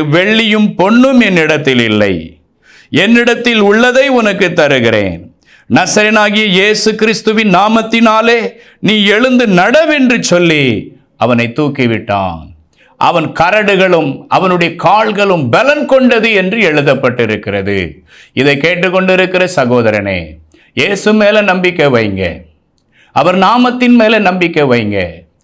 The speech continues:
நீங்க என்ன சூழல்ல இருந்தாலும் கர்த்தர் உங்களுக்கு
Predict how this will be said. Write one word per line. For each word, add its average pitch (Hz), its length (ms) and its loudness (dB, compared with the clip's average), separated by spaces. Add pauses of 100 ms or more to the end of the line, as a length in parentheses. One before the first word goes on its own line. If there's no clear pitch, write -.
(280)
நீங்க 147 160 2 (180)
என்ன 214 320 2 (120)
சூழல்ல 175 420 2 (120)
இருந்தாலும் 131 520 0
கர்த்தர் 135 380 0
உங்களுக்கு 117 300 0